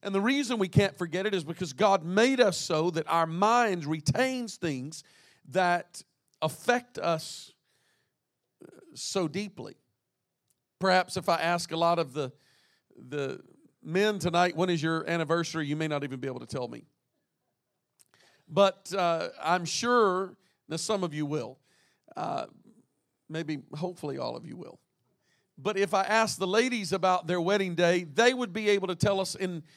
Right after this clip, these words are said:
m-, probably my wife will talk about things from our wedding, and I'm like, "Yes."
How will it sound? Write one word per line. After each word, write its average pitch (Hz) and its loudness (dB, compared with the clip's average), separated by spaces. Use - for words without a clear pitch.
m-, 175 -6
probably 220 2
my 208 6
wife 220 4
will 185 0
talk 185 2
about 175 -4
things 190 -4
from 170 -4
our 165 0
wedding, 190 -2
and 151 -2
I'm 165 -2
like, 156 2
"Yes." 196 -4